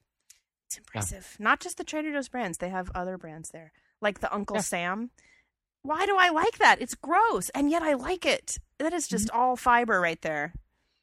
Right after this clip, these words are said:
Speaker 2: Mm-hmm.
Speaker 1: It's twigs. That is twigs, people.
Speaker 2: Twigs and berries.
Speaker 1: Delicious. Okay. There's something satisfying about eating it.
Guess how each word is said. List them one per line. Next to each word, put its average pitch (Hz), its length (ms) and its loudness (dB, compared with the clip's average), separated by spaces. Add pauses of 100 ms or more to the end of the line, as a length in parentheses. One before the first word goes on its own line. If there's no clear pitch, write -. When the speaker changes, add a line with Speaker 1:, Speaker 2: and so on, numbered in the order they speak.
Speaker 2:
Mm-hmm. 190 120 -6 (420)
Speaker 1:
It's - 160 -10
twigs. 269 720 -4
That 220 80 -6
is 214 100 -6
twigs, 160 380 -8
people. 151 300 -4
Speaker 2:
Twigs 160 140 -10
and 147 160 -4
berries. 110 640 -2 (220)
Speaker 1:
Delicious. 151 640 -8
Okay. 165 320 0 (360)
There's 220 120 -8
something 285 340 -4
satisfying 208 540 0
about 165 160 -4
eating 147 220 -12
it. 147 160 -10